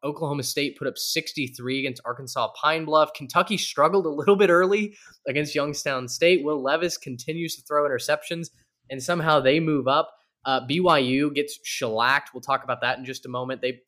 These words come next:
plummet down to nineteen. Florida, Wake, and Texas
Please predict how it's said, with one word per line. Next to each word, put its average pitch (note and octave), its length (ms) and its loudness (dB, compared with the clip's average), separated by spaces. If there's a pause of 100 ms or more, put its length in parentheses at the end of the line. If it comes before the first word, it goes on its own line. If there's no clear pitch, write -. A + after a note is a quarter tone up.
(100)
plummet C3+ 280 -6
down B2+ 200 -2
to A2+ 80 -12
nineteen. B2+ 640 -6 (380)
Florida, D#3 500 4
Wake, C3+ 540 0
and A#2 320 -6
Texas - 800 -6